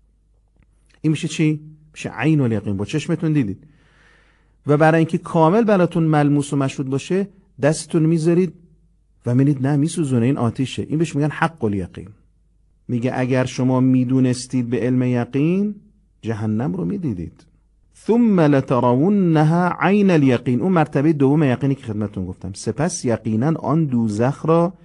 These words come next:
به دیده یقین میدیدید." "ثم لتسألن یومئذ عن النعیم." و آنگاه آن روز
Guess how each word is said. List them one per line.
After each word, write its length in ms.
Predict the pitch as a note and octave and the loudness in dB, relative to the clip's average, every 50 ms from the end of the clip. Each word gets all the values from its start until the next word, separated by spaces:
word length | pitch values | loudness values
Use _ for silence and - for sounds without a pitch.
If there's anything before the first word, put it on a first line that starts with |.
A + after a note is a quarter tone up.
| - - _ _ _ - | -20 -20 _ _ _ -4
به 140 | A#2 A2+ | -2 -2
دیده 480 | G#2 G#2 G#2+ G#2+ G#2 G#2+ G#2 G#2 G#2+ G#2+ | -2 -2 -2 -2 -2 -2 -2 -2 0 0
یقین 560 | G#2+ G#2 G#2 G#2 G#2 G#2 G#2 G#2 D3+ F3 F3 | 0 0 0 0 0 -2 -2 0 0 2 2
میدیدید." 640 | C#3+ A2+ G2 F#2 D#2+ F2 E2+ - - - - - _ _ _ _ _ _ _ _ _ _ - | 2 2 0 -2 -4 -6 -8 -10 -12 -14 -16 -20 _ _ _ _ _ _ _ _ _ _ -12
"ثم 440 | - - B3 C4 B3 A3+ G3+ F3+ | -4 0 2 4 4 4 6 6
لتسألن 1040 | D#3+ D3 C#3+ C#3 - D3+ C3+ - - - - C3+ D3 E3+ F#3+ F#3+ F3 E3 D3+ C#3+ C3 | 6 4 4 2 2 -2 -4 -4 -4 -4 -2 0 2 2 2 2 2 2 4 4 4
یومئذ 520 | B2+ B2 B2 A#2+ B2+ E3 G3+ - G3+ F#3 G#3 | 2 2 2 2 2 2 0 0 0 0 0
عن 420 | G#3+ G3+ F3 B2 A#2 D3+ F3+ F3 | 0 0 0 0 0 0 0 2
النعیم." 760 | F3 F3 E3+ E3 D#3 B2+ A2+ G#2+ G2 G#2+ A2+ A2 G#2+ A2 A2 B2+ | 2 2 2 2 2 0 0 0 0 0 0 0 -2 -4 -4 -6
و 40 | |
آنگاه 480 | - - C#3 C#3+ C#3+ C3+ F3+ G3 F#3 - | -4 -2 0 0 0 0 0 -2 -2 -2
آن 260 | - C#3 C3 B2+ A#2+ | -2 -2 0 0 -2
روز 500 | A#2 C#3 F3 G#3 A3+ A#3 A#3+ G#3+ G3+ - | -2 -2 0 0 0 0 -2 -2 -6 -10